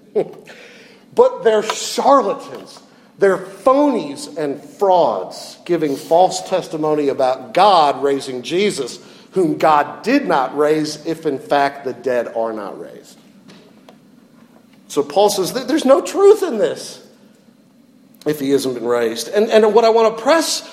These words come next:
is, is that everything in Christianity then falls apart without the resurrection, because it's the whole Bible that's promised the resurrection. I mean, the Old Testament predicted it would happen.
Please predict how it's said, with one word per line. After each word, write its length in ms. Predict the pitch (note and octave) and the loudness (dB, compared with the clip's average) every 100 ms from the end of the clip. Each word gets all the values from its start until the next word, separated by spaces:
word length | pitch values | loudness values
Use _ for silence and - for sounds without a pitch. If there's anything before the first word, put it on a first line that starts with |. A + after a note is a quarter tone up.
| - | -10
is, 340 | - G#3 E3 - | -4 -2 -4 -4
is 200 | A3 E3+ | -4 0
that 220 | A#3+ B3+ - | -2 -2 0
everything 580 | C#4+ D#4+ F4 D4+ C#4+ | 2 4 2 2 2
in 120 | G#3 F3 | 0 -2
Christianity 720 | - D#3+ E3 E3 C#3+ C#3 C3+ | -4 -6 -4 -2 0 -2 -2
then 220 | C3 C3 | -2 -2
falls 260 | C3 C#3 C3+ | -2 -2 -2
apart 320 | B2 A3+ D4+ | 0 2 2
without 280 | A#3+ D3 C#3+ | 2 0 0
the 80 | C3+ | 0
resurrection, 720 | C3+ C3 C#3 D#3 A#3+ B3 A3+ - - - - - | -2 -2 -2 -2 -2 -4 -6 -14 -20 -20 -20 -12
because 300 | - B3 D#4 | -4 2 2
it's 200 | D4+ - | 0 -6
the 120 | - A3 | -4 -4
whole 440 | - A3 B3+ C4 | 0 2 2 2
Bible 400 | F#3+ F3+ A3+ A#3+ | 0 2 4 4
that's 180 | B3 B3 | 4 0
promised 580 | - C#4 D#4 E4+ - - | -2 -2 2 2 0 -2
the 80 | D#3 | 2
resurrection. 680 | D3+ C#3 C3+ C3+ - D#3+ | 2 2 0 0 -2 -2
I 20 | F#3 | 2
mean, 240 | A3 A3 - - | 2 0 -8 -6
the 180 | G#3 - | -6 2
Old 300 | G#3 D#4 - | 6 6 2
Testament 600 | - A3+ A3 A#3 A3+ A3+ | 0 0 0 -2 -2 -2
predicted 640 | F#3 D3 - G3+ B3 C4+ | -4 -4 2 4 4 -2
it 120 | C4 C4 | -4 -4
would 120 | G#3 | -4
happen. 540 | D3+ B2+ B2+ E3 F3+ | -2 -4 -2 -6 -6